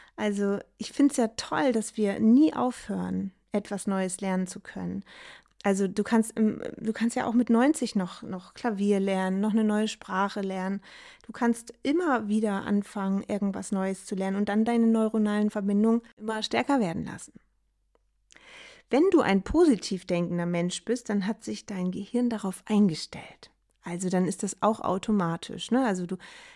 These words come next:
erlebst was und dann ist das für dich immer nur eine Bestätigung deiner eh schon positiven Gedanken. Und du siehst auch in Problemen vielleicht die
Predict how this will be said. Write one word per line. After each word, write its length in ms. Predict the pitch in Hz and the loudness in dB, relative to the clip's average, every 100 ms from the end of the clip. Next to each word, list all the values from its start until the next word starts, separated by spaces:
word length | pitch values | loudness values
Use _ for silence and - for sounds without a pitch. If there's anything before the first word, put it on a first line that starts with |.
| _ | _
erlebst 540 | 190 190 269 302 - | -4 2 2 2 -4
was 240 | 226 233 233 | -2 -2 -2
und 160 | 180 | -6
dann 100 | 180 | -4
ist 160 | 185 - | -6 -8
das 120 | 175 | -8
für 100 | 180 | -6
dich 180 | 175 - | -8 0
immer 300 | 226 226 202 | 2 4 2
nur 140 | 190 | 2
eine 160 | 180 175 | 0 -2
Bestätigung 760 | 180 - - 220 214 214 185 180 | -4 -8 0 2 2 2 -2 -2
deiner 260 | 170 165 - _ | -2 -4 -8 _
eh 140 | 214 226 | 2 2
schon 240 | - 208 | 2 0
positiven 680 | - 220 208 196 - 190 185 | 4 2 4 2 -2 -2 0
Gedanken. 560 | 175 185 175 160 - 196 _ _ - - - | 0 -2 -2 -4 -12 -16 _ _ -20 -20 -10
Und 180 | - 254 | 2 6
du 160 | 330 302 | 8 8
siehst 460 | 226 285 294 - | 8 6 4 -2
auch 200 | 185 208 | 0 0
in 180 | - 190 | 2 -2
Problemen 540 | 180 165 175 175 196 185 | 0 -4 0 2 4 2
vielleicht 340 | 170 175 | -2 -8
die 60 | - | -10